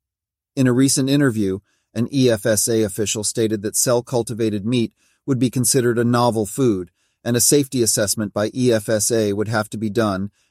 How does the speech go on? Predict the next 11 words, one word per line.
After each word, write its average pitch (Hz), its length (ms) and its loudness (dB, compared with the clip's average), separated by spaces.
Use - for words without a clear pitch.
and 117 140 0
authorization 120 800 2
given 110 320 0
by 107 120 0
the 107 100 -2
member 110 280 0
states 101 540 -4
and 101 120 -4
the 104 60 -2
European 104 520 -4
Commission. 110 520 -8